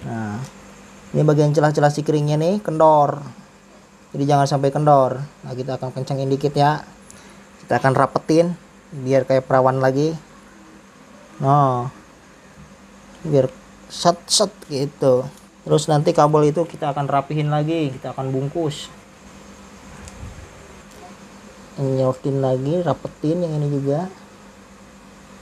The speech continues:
Sedikit. Tuh. Biar rapet, biar kenceng, biar nggak panas. Jadi salah satu yang menimbulkan putus sikring ininya meleleh. Nih,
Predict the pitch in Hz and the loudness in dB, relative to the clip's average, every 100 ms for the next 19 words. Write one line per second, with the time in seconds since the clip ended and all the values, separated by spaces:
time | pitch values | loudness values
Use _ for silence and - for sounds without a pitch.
0 | - - - - - - - - 175 - | -20 -20 -20 -20 -20 -16 -8 -6 -4 -4
1 | 135 - 180 - - - - - - 156 | -4 -2 -4 -4 -14 -20 -20 -20 -12 -8
2 | 123 131 - - - - - - - - | -6 -8 -14 -20 -20 -20 -20 -20 -20 -20
3 | - - - 127 123 110 - - - - | -20 -20 -8 -4 -4 -4 -12 -20 -20 -4
4 | 127 123 - 139 - 135 127 127 120 143 | -2 -2 -2 -12 -4 -2 -2 -6 -4 -4
5 | 160 170 - - - - - - 139 131 | -4 -6 -12 -20 -20 -20 -20 -6 -2 0
6 | 127 - 143 147 147 147 - - - - | 0 0 0 2 0 -2 -10 -18 -20 -20
7 | - - - - 143 156 160 151 147 151 | -20 -20 -20 -6 0 0 2 2 4 2
8 | 143 175 175 165 160 151 151 156 170 175 | 2 2 2 0 -2 0 2 2 2 0
9 | 175 147 - - - - - - - - | -4 -10 -20 -20 -20 -20 -20 -20 -20 -20
10 | - - - - - 147 143 156 170 170 | -20 -20 -20 -20 -4 -2 2 2 2 0
11 | 151 160 156 151 147 151 160 139 147 151 | 0 0 0 0 2 2 2 2 0 -4
12 | - - - - - - 143 135 127 | -14 -20 -20 -20 -20 -16 -4 -2 -2